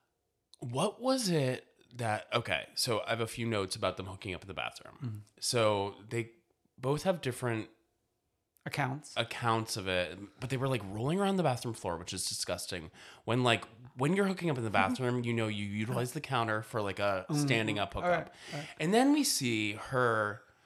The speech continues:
Speaker 1: put her bra outside of the bathroom
Speaker 2: Mm.
Speaker 1: during that. Was that for dramatic effect?
Speaker 2: And I think that's, like, college, like, don't come a knocking.
Speaker 1: Yeah, but then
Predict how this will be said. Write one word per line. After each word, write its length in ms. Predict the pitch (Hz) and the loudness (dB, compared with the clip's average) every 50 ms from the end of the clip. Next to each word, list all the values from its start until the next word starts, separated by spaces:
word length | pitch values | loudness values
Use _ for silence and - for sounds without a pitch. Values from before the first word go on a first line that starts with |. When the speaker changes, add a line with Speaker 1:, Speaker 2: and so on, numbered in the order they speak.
| _ _ - - - - _ _ _ _ - - - - _ - 95 - - | _ _ -20 -20 -20 -20 _ _ _ _ -16 -16 -16 -16 _ -20 -20 -6 2
Speaker 1:
put 160 | - 226 214 | 2 2 4
her 140 | 226 233 196 | 6 6 6
bra 460 | 160 143 143 143 139 151 151 156 160 - | 6 6 6 8 10 10 10 8 8 6
outside 500 | 131 123 117 113 - - 123 110 113 113 | 4 2 2 2 2 4 4 4 4 2
of 100 | 107 107 | -2 -4
the 60 | 113 98 | -6 0
bathroom 840 | - 107 107 104 107 107 - - 107 92 90 85 85 117 113 107 101 | 4 6 6 6 6 4 -4 -4 -2 0 2 2 2 2 0 -2 -4
Speaker 2:
Mm. 40 | 90 | -4
Speaker 1:
during 280 | - 101 95 95 95 95 | -4 -4 -2 -2 -2 -2
that. 180 | 95 98 - | -2 -2 -2
Was 140 | 110 113 117 | -6 -8 -2
that 240 | - 151 180 180 - | 0 0 0 0 0
for 80 | 196 185 | -2 -2
dramatic 480 | 180 160 135 131 117 120 165 220 - | -2 -2 -2 0 0 0 0 -2 -6
effect? 500 | - - - 339 330 330 - - - - - | -10 -4 -2 -2 -2 -2 -6 -12 -14 -8 0
Speaker 2:
And 80 | 175 165 | 8 8
I 100 | 165 160 | 10 10
think 120 | 165 175 | 10 6
that's, 140 | 190 185 196 | 4 2 4
like, 280 | 226 226 202 - - - | 4 4 4 4 -2 -8
college, 600 | - - 180 165 160 160 160 156 156 143 123 139 | 0 8 10 10 10 10 8 4 0 0 -2 -2
like, 480 | 156 147 139 135 135 127 - - - - _ _ _ _ _ _ _ _ _ _ _ _ _ _ _ _ _ _ _ _ _ - | 0 0 0 -2 -4 -6 -8 -12 -16 -16 _ _ _ _ _ _ _ _ _ _ _ _ _ _ _ _ _ _ _ _ _ -4
don't 220 | 131 151 151 151 139 | 0 2 2 2 2
come 220 | - 143 143 139 | 0 0 2 2
a 40 | 135 | 2
knocking. 600 | 127 131 143 165 160 - 135 117 117 123 113 101 - | 4 4 6 6 4 4 0 -2 -2 -2 -4 -6 -8
Speaker 1:
Yeah, 320 | - 120 135 127 107 90 90 - 110 | -4 0 4 4 4 4 2 -2 -6
but 240 | 127 120 - - - | -8 -8 -8 -6 -2
then 680 | 180 208 240 254 254 208 147 117 104 98 95 95 98 | 0 0 2 4 4 4 4 2 2 0 -2 -4 -6